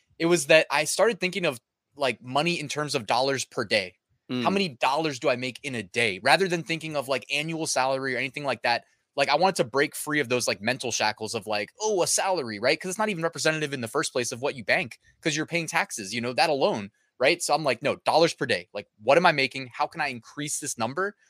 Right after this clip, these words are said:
Speaker 1: Like, what can I do today to increase that number for, you know, five years from now? You know, is that even possible?" And it's like, you start getting into the math and you're like, "Oh, this, this may actually work." And then fast forward to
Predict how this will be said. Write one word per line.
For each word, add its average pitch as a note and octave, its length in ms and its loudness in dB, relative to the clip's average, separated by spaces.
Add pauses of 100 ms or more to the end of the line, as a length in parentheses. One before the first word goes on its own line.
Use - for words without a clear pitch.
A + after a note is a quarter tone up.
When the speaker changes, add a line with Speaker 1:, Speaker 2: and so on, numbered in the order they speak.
(100)
Speaker 1:
Like, A#2 80 -8
what F3 140 4
can G3 100 0
I D#3 80 2
do C3+ 180 -6
today A#2 340 -2
to A#2+ 120 -6
increase A2+ 320 -6
that A2 160 -2
number G#2+ 400 -4 (320)
for, C3 540 6
you C#3 80 -6
know, G#2+ 140 0
five C3 280 4
years B2 180 0
from G2 120 -4
now? F2+ 240 -10 (200)
You B2 120 -8
know, A#2+ 140 0
is C3 100 -4
that C#3+ 160 6
even B2+ 160 -4
possible?" G#2 480 0
And G2+ 80 -8
it's G#2 100 -8
like, A#2 160 2
you B2 80 -10
start - 180 0
getting D3 140 -2
into C3 160 -4
the G#2+ 60 -2
math B2+ 280 2
and B2 60 -10
you're A2 80 -6
like, G2 240 -6 (400)
"Oh, G3+ 360 2
this, C3+ 340 -4
this G3 180 -4
may E3 140 0
actually C#3+ 320 0
work." F3 280 0
And A#2 80 -6
then A2+ 120 -4
fast C#3+ 260 4
forward D3 260 0
to A2+ 240 -2